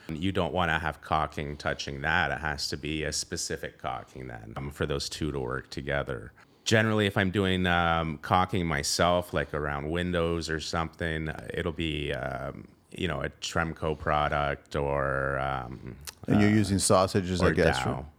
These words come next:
Speaker 2: Yeah,
Speaker 1: Yeah.
Speaker 2: or Dow product,
Speaker 1: Yeah,
Speaker 2: right?
Speaker 1: yeah.
Speaker 2: And then, I mean, with the Henrys, I'm, I'm just assuming that you've got your waterproofing layer,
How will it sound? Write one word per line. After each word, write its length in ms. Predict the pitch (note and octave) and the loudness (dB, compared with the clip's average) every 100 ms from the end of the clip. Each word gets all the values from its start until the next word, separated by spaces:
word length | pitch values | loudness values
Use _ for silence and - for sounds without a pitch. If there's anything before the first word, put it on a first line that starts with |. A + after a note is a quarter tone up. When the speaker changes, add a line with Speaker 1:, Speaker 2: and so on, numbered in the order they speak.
| - | -2
Speaker 2:
Yeah, 120 | E2 | 0
Speaker 1:
Yeah. 80 | E2 | 4
Speaker 2:
or 140 | F#2+ | 4
Dow 240 | E2 E2+ D#2+ | 4 4 4
product, 340 | - D2+ - | 2 0 0
Speaker 1:
Yeah, 80 | C#2+ | 2
Speaker 2:
right? 200 | B1 G2+ C3 - | 2 2 -2 -8
Speaker 1:
yeah. 140 | A1 - - - - | -12 -12 -18 -20 2
Speaker 2:
And 160 | G#2+ A#2+ | 6 6
then, 220 | A#2+ - | 6 4
I 80 | C3+ | 6
mean, 160 | C3 | 8
with 120 | B2+ B2 | 6 6
the 100 | G#2+ | 6
Henrys, 600 | C#3+ F3 A#2+ G2+ F2+ - | 6 8 6 6 2 2
I'm, 140 | - A2 | 2 4
I'm 180 | A#2 | 6
just 180 | A#2 A2+ | 4 2
assuming 500 | G2+ - D3 C3+ A2 | 2 4 6 8 8
that 160 | G#2 G2 | 6 4
you've 160 | G#2 G2 | 4 6
got 180 | A2 | 6
your 120 | G2+ G2 | 6 6
waterproofing 800 | G2+ A#2 A2 A#2 G#2 G#2+ F2+ F2 | 8 6 6 4 4 4 4 6
layer, 520 | G2 G2 E2 E2+ | 6 6 4 2